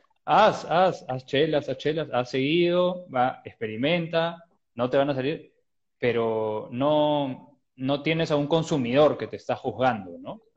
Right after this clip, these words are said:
Em, que te juzguen tus patas, que te juzguen, em,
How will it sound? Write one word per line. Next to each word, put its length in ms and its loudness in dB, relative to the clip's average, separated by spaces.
Em, 720 -6
que 100 -6
te 80 -8
juzguen 340 -2
tus 140 -4
patas, 600 2
que 80 -12
te 100 -10
juzguen, 720 0
em, 560 -8